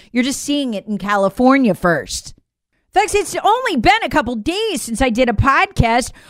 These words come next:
on the retail apocalypse that's coming,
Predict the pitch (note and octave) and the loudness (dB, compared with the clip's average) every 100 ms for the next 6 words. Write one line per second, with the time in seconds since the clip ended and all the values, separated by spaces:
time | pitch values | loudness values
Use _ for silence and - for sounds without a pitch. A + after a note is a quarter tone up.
0 | - - E4 E4 A3+ G#3+ D4+ C#4+ G#3 A#3+ | -4 2 2 0 -8 -4 -2 -2 -2 -4
1 | F#4 G#4 - F#4 F4 - C4 - - G4 | -2 -2 0 2 0 0 -2 -2 -6 2
2 | A#4 A4 C#4 F3+ - - F3+ - A3 F#3+ | 2 2 0 -2 -4 -4 -4 -2 -2 -2
3 | F3+ G3+ | -6 -10